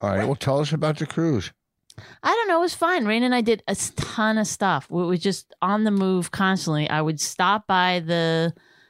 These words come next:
Speaker 2: you know, showroom and go on first or second and then leave and go do more stuff with Raina. It just was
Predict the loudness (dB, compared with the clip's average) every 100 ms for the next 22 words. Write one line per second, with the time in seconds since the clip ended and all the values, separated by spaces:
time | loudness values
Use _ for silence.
0 | _ _ _ _ -4 0 2 2 0 -2
1 | 0 2 2 0 0 0 -2 -6 _ _
2 | _ _ _ _ _ _ -2 0 0 0
3 | -2 -2 -6 -4 0 0 2 0 0 0
4 | -2 0 0 0 -6 -4 -2 -2 0 0
5 | 0 -2 0 0 2 2 2 2 2 0
6 | 0 0 0 0 2 2 2 2 2 0
7 | -2 -4 -2 -2 0 0 0 0 -2 -4
8 | -6 -4 -4 -4 -8 -16